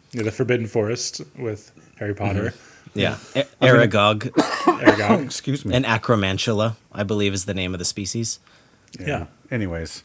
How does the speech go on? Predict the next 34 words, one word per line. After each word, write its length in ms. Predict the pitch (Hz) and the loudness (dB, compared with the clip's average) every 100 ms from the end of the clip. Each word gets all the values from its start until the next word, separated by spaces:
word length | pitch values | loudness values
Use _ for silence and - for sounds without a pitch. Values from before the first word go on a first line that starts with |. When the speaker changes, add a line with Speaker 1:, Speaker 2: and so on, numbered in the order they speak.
| _ _ _ _ _ _ _ _ _ _ _ _ - | _ _ _ _ _ _ _ _ _ _ _ _ -8
Speaker 3:
Yeah. 260 | 98 87 80 _ _ _ _ _ _ _ _ - | -6 -6 -10 _ _ _ _ _ _ _ _ 2
What 200 | 143 139 | 2 2
Speaker 1:
Well, 80 | 160 | 4
Speaker 3:
are 40 | 151 | 6
Speaker 1:
guys, 160 | 147 | 8
Speaker 3:
you? 160 | 151 151 | 6 4
Speaker 1:
I'm 80 | 151 | 4
thankful 320 | 160 123 139 | 2 0 -2
for 120 | 147 | 2
you 140 | 123 | 2
guys. 380 | 101 92 95 - - _ - 147 | 2 0 -2 -6 -12 _ -6 0
Speaker 2:
Aw. 480 | 127 107 98 95 | 0 0 -2 -2
Speaker 3:
Yeah, 100 | 95 | -2
I 40 | 98 | 0
really 220 | 98 95 | 0 0
like 260 | 90 87 - | -2 -6 -6
you 100 | 90 | -6
idiots. 500 | 87 - 113 - - - | -4 -2 -2 -6 -12 -8
Speaker 1:
Wah, 160 | 262 254 - | -8 -8 -10
wah. 280 | 143 127 139 - - - _ - | -6 -4 -6 -12 -20 -20 _ -4
Speaker 2:
I'm 300 | 135 156 185 | 2 2 2
thankful 480 | - - 101 85 92 | 0 0 0 0 -6
for 180 | - 90 | -4 -2
our 280 | 82 80 - | -2 -4 -4
audience 840 | 92 92 87 80 71 71 - - - - _ - | -2 0 0 -4 -10 -6 -2 -2 -6 -18 _ -6
who 260 | 90 80 - _ - _ _ _ _ _ - | -6 -6 -10 _ -20 _ _ _ _ _ -8
listens 520 | 98 92 92 82 - | -2 0 0 -4 -6
to 220 | - 95 | -4 -4
us. 440 | 78 78 - - - - _ _ - - _ _ _ _ _ _ _ _ _ _ _ _ - | -4 -4 -2 -4 -6 -16 _ _ -20 -20 _ _ _ _ _ _ _ _ _ _ _ _ 0
Speaker 3:
I 60 | 120 | 2
Speaker 1:
Thanks, 180 | 110 | 4
Speaker 3:
am 80 | 127 | 6
Speaker 1:
Dad. 60 | 120 | 6
Speaker 3:
too. 180 | 110 | 4